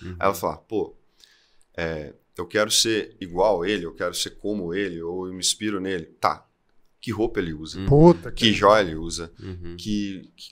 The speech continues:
Speaker 2: que, que lençol que ele dorme na cama?
Speaker 1: <laughs>
Speaker 2: Mas isso é um segundo passo.
Speaker 1: Sim.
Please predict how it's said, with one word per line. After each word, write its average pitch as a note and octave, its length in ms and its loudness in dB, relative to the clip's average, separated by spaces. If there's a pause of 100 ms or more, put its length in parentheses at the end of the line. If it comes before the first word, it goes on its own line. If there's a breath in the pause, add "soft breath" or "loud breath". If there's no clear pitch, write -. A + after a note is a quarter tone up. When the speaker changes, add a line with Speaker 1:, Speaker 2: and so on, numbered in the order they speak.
(120)
Speaker 2:
que, G2 220 -6
que - 0 - (260)
lençol A2+ 720 4
que C3+ 100 -8
ele A#2+ 120 -4
dorme G2 500 0
na F2+ 140 -10
cama? F#2+ 360 -4
Speaker 1:
<laughs> - 200 -16
Speaker 2:
Mas G#2+ 160 4
isso - 100 6
é C#3+ 40 -2
um C#3 40 -6
segundo B2+ 420 -6
passo. G2+ 460 -2
Speaker 1:
Sim. E2 260 -10